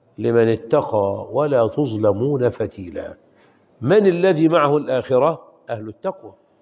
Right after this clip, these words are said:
وطلاب العلم دائمًا هم أهل التقوى،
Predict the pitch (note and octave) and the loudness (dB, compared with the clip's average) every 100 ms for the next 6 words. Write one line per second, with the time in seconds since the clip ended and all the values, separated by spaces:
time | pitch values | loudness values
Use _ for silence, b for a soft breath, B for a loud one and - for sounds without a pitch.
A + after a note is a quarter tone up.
0 | _ _ _ _ _ _ _ _ _ _ | _ _ _ _ _ _ _ _ _ _
1 | _ G#2 A#2+ B2 A2 A2+ D#3 D#3 A#2+ A2+ | _ -2 -2 -2 -6 -4 -4 -2 -4 -2
2 | G#2+ C#3 D#3+ B2+ A#2 A#2 A#2+ C#3+ C#3+ E3+ | -2 -2 -2 -2 -4 -2 0 0 0 -2
3 | F3 E3 C3 B2 A#2+ G2 A2+ C3 B2+ - | 0 0 0 -2 -2 -2 -2 -4 -4 -2
4 | G#2+ - F2 D#2 | -2 -4 -12 -12